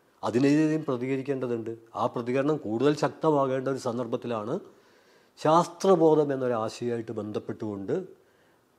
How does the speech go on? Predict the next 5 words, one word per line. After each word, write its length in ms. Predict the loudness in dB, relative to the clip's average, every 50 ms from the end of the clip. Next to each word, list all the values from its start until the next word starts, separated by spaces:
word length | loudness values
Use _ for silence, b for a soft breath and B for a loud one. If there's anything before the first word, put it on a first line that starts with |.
| _ _ _
ഒരു 500 | -2 0 0 0 0 0 -4 -6 -10 -12
വിദ്യാഭ്യാസത്തിലെ 840 | -14 -12 -6 -2 0 0 0 2 0 0 0 -2 -6 -8 -6 -6 -6 -4
ശാസ്ത്രബോധത്തെക്കുറിച്ചുള്ള 1200 | -4 -6 -6 -6 -8 -6 -6 -6 -4 -4 -8 -8 -8 -10 -12 -10 -10 -12 -12 -12 -12 -8 -8 -6
ഒരു 100 | -6 -6
പ്രഭാഷണത്തിനിടയിൽ, 1000 | -8 -8 -8 -8 -8 -8 -10 -14 -20 -20 -16 -14 -12 -12 -10 -6 -6 -6 -6